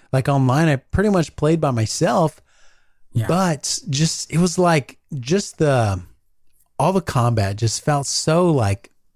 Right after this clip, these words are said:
Speaker 1: ugh. I just didn't like
Speaker 2: Yeah.
Speaker 1: it. It, it was enough to make me say, "You know what? I think I've had enough of this. I just don't
Speaker 2: Well,
Speaker 1: like how
Speaker 2: you,
Speaker 1: it feels."
Speaker 2: you know, it's, it's interesting that you say that because,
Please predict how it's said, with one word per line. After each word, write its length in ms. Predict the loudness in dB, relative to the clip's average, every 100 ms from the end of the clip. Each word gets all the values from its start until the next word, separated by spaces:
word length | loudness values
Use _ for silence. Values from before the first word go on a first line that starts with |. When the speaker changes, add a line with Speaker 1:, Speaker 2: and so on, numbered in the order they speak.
| _ -4
Speaker 1:
ugh. 420 | 0 0 -2 -6 _ _ -4
I 40 | -2
just 180 | 0
didn't 220 | 0 2 2
like 180 | 2
Speaker 2:
Yeah. 200 | 0 -2 -4
Speaker 1:
it. 180 | -6 -4
It, 20 | 0
it 60 |
was 160 | 0 2
enough 340 | 0 2 0
to 100 | 0
make 200 | 0 0
me 80 | -2
say, 360 | -2 0 0 0 -6 _ _ -2
"You 80 | 2
know 100 | 2
what? 260 | 2 0 -2
I 140 | -2
think 240 | 0 0 0
I've 140 | 2
had 160 | 2 0
enough 360 | -2 -2 -2
of 80 | -6
this. 260 | -8 -8 -2
I 120 | -2
just 220 | -2 -6
don't 100 | -2 0
Speaker 2:
Well, 80 |
Speaker 1:
like 140 | 0 0
how 80 | -4
Speaker 2:
you, 80 | -2
Speaker 1:
it 60 |
feels." 480 | -4 -4 -6 -12 -18 _ -10
Speaker 2:
you 140 | -4
know, 140 | -2 -2
it's, 140 | -2
it's 220 | -4 -2 -4
interesting 420 | -2 -4 -4 -6
that 140 | -6 -4
you 40 |
say 140 | -2 -2
that 140 | -4
because, 500 | -6 -4 -2 0 -2